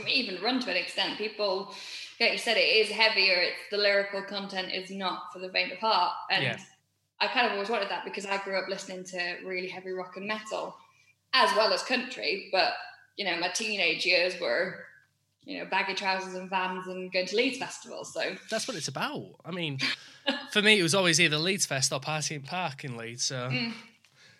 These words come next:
Speaker 2: so it was always
Speaker 1: I
Speaker 2: a
Speaker 1: remember when they did the O two Wireless Festival in Leeds. I, I quite like that one, 'cause they had The Who on and that when I was about sixteen. But
Speaker 2: That's when music, especially music festivals on that kind of era in the U K, used to be great. I mean, now it's
Speaker 1: Oh,
Speaker 2: all the
Speaker 1: so good. Now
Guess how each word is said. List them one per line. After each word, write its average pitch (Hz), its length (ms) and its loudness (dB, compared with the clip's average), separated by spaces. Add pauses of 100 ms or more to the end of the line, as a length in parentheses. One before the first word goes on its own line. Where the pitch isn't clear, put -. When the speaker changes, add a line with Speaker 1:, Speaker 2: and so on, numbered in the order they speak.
Speaker 2:
so - 120 0
it 175 60 4
was 170 100 2
always 208 240 8
Speaker 1:
I - 0 -
Speaker 2:
a - 60 8
Speaker 1:
remember 392 140 4
when 359 80 2 (120)
they 285 80 -6
did 254 160 -8 (220)
the 247 80 8
O 247 120 4
two 240 240 -2
Wireless 226 420 4
Festival 185 340 -2
in 170 80 -4
Leeds. 175 180 -2
I, 180 120 2 (120)
I - 60 -4
quite 214 240 -2
like - 120 0
that 180 200 0
one, 156 100 -4
'cause - 140 -10
they 180 100 -4
had - 80 -6 (120)
The 180 60 -14
Who 196 280 -4
on 170 180 -12
and 175 160 -14
that 170 160 -10
when 185 80 -10
I 175 60 -10
was 170 100 -12
about - 240 -12
sixteen. 180 500 -10
But 175 200 -8 (280)
Speaker 2:
That's 208 220 2
when 233 140 0
music, 196 580 -2
especially 196 340 -2
music 160 300 -4
festivals 143 500 -2
on 135 140 0
that 147 160 -2
kind 131 220 -4
of 113 80 -6
era 107 440 -2 (340)
in 165 180 0
the 143 60 0
U 135 100 2
K, 143 160 -4
used 127 240 -2
to 131 60 -10
be - 20 -14
great. 135 320 -2
I - 20 -8
mean, 123 260 -6
now 143 180 -2
it's - 180 -4
Speaker 1:
Oh, - 40 -2
Speaker 2:
all 117 200 -4
the 117 120 -6
Speaker 1:
so 185 460 -4 (100)
good. 175 220 -10
Now 233 160 0